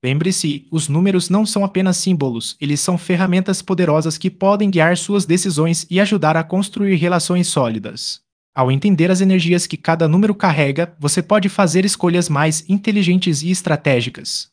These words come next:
Seja ao escolher um sócio ou ao planejar o futuro do seu negócio, a numerologia pode ser o seu diferencial competitivo.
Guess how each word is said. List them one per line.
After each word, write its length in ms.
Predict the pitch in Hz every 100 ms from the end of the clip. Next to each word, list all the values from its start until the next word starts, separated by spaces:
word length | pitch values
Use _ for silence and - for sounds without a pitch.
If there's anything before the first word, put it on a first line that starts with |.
| _ _ -
Seja 260 | 165 147
ao 60 | 185
escolher 420 | 180 156 147 147
um 40 | 143
sócio 580 | - 135 143 - 175 -
ou 120 | 165
ao 100 | 160
planejar 460 | 202 220 208 160 156
o 40 |
futuro 400 | 156 185 180 165
do 100 | 135
seu 200 | - 147
negócio, 600 | 170 143 127 117 - 147 -
a 100 | 160
numerologia 600 | 190 202 196 180 175 180
pode 280 | 185 190
ser 240 | 190 190 165
o 60 |
seu 200 | 139 131
diferencial 680 | 127 190 196 185 180 165 175
competitivo. 880 | 180 208 202 - 190 - 120 95 -